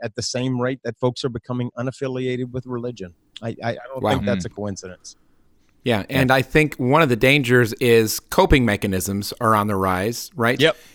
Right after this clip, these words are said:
Speaker 2: And, and it's, it's no wonder when, uh, the response from ministry leaders or from the church is often silence.
Speaker 1: Yeah, right.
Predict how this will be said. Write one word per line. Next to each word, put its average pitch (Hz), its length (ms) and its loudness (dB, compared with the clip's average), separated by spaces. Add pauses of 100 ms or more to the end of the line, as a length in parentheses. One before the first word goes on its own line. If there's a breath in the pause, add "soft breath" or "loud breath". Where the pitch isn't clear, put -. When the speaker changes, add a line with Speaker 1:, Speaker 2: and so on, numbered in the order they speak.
(140)
Speaker 2:
And, 110 460 -2 (380 soft breath)
and 135 180 2
it's, 139 300 2
it's 143 220 2
no 147 100 6
wonder 143 340 6
when, 127 420 2
uh, 120 220 2
the 113 220 -2
response 120 480 0
from 117 460 -2
ministry 123 480 -2
leaders 120 400 0
or 117 180 0
from 117 200 -4
the 95 80 -6
church 135 340 -2
is 117 100 -4
often 107 560 -2 (460 soft breath)
silence. 117 680 0
Speaker 1:
Yeah, 117 220 -2 (560)
right. 123 220 -2